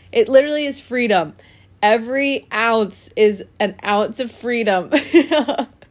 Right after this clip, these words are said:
And so spilling it, I mean, is kind of really unfortunate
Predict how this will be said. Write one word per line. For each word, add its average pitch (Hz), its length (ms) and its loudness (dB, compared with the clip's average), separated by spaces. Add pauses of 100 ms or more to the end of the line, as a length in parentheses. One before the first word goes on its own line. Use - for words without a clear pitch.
(720)
And 262 240 0
so 269 200 4
spilling 269 540 2
it, 285 200 -2 (220)
I 226 240 2
mean, 208 600 -2 (340)
is 247 300 0
kind 214 440 -2
of 208 300 2 (100)
really 196 440 -2
unfortunate 196 880 -4